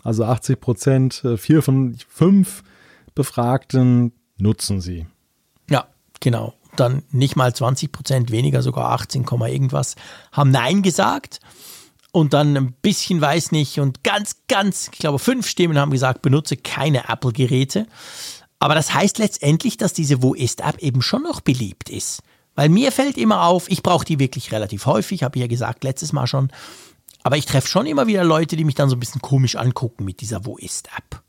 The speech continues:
Speaker 1: Mhm.
Speaker 2: So die,
Speaker 1: Ja, ich
Speaker 2: die
Speaker 1: finde
Speaker 2: jetzt
Speaker 1: das auch
Speaker 2: nicht, die
Speaker 1: interessant.
Speaker 2: sich nicht für Technik interessieren, sagen wir es mal so.
Speaker 1: Ich hatte jetzt auch nicht damit gerechnet, dass sie so populär ist. Dass sie
Speaker 2: Mhm.
Speaker 1: über die Jahre mit den neuen Funktionen ja mehr in das Bewusstsein gerückt ist, also viel mehr als eben diese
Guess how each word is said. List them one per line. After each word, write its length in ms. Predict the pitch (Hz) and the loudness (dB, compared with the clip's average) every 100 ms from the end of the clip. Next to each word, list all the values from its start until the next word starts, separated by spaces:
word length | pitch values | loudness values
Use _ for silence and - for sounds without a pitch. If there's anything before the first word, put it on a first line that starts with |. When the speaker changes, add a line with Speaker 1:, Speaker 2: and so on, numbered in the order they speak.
| _ _ _ _ - | _ _ _ _ 2
Speaker 1:
Mhm. 360 | 117 110 117 - _ _ _ _ _ _ - - - | 4 4 0 -6 _ _ _ _ _ _ -20 -16 -12
Speaker 2:
So 60 | |
die, 140 | 131 147 | 0 4
Speaker 1:
Ja, 80 | 165 | 4
ich 60 | |
Speaker 2:
die 60 | 147 | 6
Speaker 1:
finde 140 | 170 | 4
Speaker 2:
jetzt 0 | |
Speaker 1:
das 0 | |
auch 60 | 143 | 4
Speaker 2:
nicht, 100 | 185 | 4
die 40 | |
Speaker 1:
interessant. 300 | 170 135 113 | 2 4 4
Speaker 2:
sich 80 | 107 | 4
nicht 160 | 175 - | 2 0
für 120 | - | -2
Technik 420 | - - 135 - | -4 -2 -4 -4
interessieren, 540 | 127 - - - 92 | -8 -8 -12 -12 -14
sagen 200 | 85 107 | -12 -12
wir 40 | 110 | -12
es 80 | 101 | -12
mal 180 | 92 | -12
so. 240 | 101 127 107 - _ _ _ _ _ _ _ _ _ _ _ _ _ - | -10 -10 -10 -14 _ _ _ _ _ _ _ _ _ _ _ _ _ -8
Speaker 1:
Ich 120 | - | -4
hatte 120 | 117 | -2
jetzt 120 | 110 | 0
auch 40 | 135 | 0
nicht 120 | 135 | 4
damit 160 | 120 - | 2 2
gerechnet, 480 | 110 110 - 113 107 | 0 0 2 0 0
dass 80 | - | -2
sie 80 | |
so 220 | 95 135 196 | 2 2 2
populär 600 | - 110 - 95 92 90 | 0 -4 -4 -6 -6 -8
ist. 240 | 90 - - - - - | -12 -16 -20 -20 -20 -8
Dass 160 | - - | -4 0
sie 140 | 127 | 2
Speaker 2:
Mhm. 120 | 120 - _ - | 2 0 _ -4
Speaker 1:
über 200 | 117 113 | 0 0
die 100 | 107 | 0
Jahre 440 | 104 123 127 127 | 0 2 2 2
mit 260 | 120 - - | 2 -2 -2
den 100 | 113 | 0
neuen 220 | 117 120 | 2 0
Funktionen 720 | - 113 - 123 127 139 131 | -2 -4 0 2 4 4 4
ja 80 | 120 | 4
mehr 160 | 120 | 2
in 60 | 120 | 2
das 100 | 101 | 0
Bewusstsein 560 | 95 98 139 - 135 131 | -2 0 0 2 2 2
gerückt 340 | 117 139 - | 2 0 0
ist, 300 | 139 135 - | 0 0 0
also 140 | 107 101 | -4 -4
viel 200 | - 110 | 0 2
mehr 220 | 110 104 | 2 0
als 180 | 104 - | -6 -10
eben 240 | 107 104 | -8 -6
diese 340 | 98 95 95 | -6 -6 -6